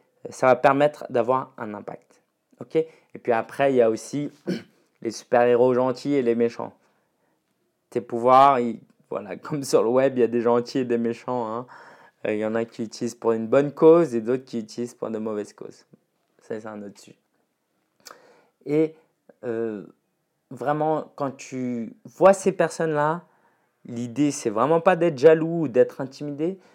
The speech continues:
mais vraiment de t'inspirer, de te dire, Bah voilà, eux, ils ont beaucoup de connaissances, bah,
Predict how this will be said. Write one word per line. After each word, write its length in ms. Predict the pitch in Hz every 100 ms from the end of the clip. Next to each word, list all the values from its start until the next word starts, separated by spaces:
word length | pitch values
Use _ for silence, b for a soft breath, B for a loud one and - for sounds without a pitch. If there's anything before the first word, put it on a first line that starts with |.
| b 165
mais 80 |
vraiment 360 | 160 180 190 202
de 140 | 151
t'inspirer, 580 | 147 180 170 - 156 135
de 200 | 117 127
te 220 | 120 -
dire, 260 | 127 120 180
Bah 140 | 156
voilà, 340 | 139 135 120 -
eux, 120 | 175 180
ils 120 | 160
ont 80 | 160
beaucoup 240 | 160 -
de 60 | -
connaissances, 640 | 175 170 160 180 185 185 B B B -
bah, 300 | 139 143